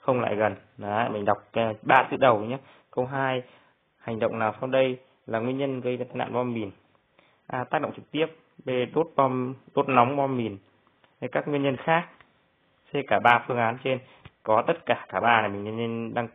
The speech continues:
ký vào cả ba nhé. Câu ba. Theo số liệu khảo sát phi kỹ thuật tính đến tháng mười hai năm hai không mười bốn,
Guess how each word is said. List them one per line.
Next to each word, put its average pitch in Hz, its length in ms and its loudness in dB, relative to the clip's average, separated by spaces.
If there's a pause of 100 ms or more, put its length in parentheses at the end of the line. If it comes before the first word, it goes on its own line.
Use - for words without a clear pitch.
ký 120 120 -4
vào 117 60 -4
cả 98 120 -4
ba 113 220 2
nhé. 120 160 -8 (840)
Câu 131 120 -4
ba. 123 280 2 (120)
Theo 151 300 -6
số 131 80 -4
liệu 143 200 -4
khảo - 240 -8 (100)
sát 170 140 -2 (180)
phi 147 300 -8 (120)
kỹ - 140 -10
thuật - 180 -2 (680)
tính 123 220 -6
đến 127 200 -4
tháng 123 240 -4
mười 113 100 -4
hai 131 200 -4
năm 123 200 -6
hai 127 160 -6
không 131 140 -8
mười 117 100 -4
bốn, 110 280 -4